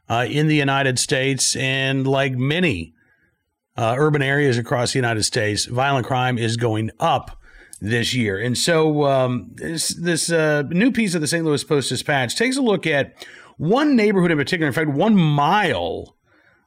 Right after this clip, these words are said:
uh, in particular, one mile in Saint Louis, death comes too often on stretch of North Grand. And, and I think this is worth highlighting because when we talk about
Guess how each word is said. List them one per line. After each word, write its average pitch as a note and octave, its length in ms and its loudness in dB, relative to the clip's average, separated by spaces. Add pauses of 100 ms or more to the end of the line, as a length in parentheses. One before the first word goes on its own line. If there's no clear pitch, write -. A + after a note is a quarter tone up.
uh, A#2 340 2
in D#3 240 2
particular, B2 420 -2
one D#3+ 240 2
mile G3 300 2
in F#3 80 2
Saint D#3+ 240 0
Louis, C#3 240 2
death D#3+ 300 0
comes E3 260 -2
too B3 240 2
often D#3+ 640 -2 (640)
on A#2+ 180 0
stretch F3 380 -2
of D3 280 0
North D3+ 480 0
Grand. B2 600 -2 (600)
And, G#3 320 0
and G#3+ 180 0
I G3+ 80 0
think D4 200 2
this C4 100 2
is C4+ 60 2
worth G3+ 200 2
highlighting D#3 360 2
because C#3 220 0
when D3+ 140 2
we D3+ 100 2
talk B3+ 360 -2
about B2+ 560 0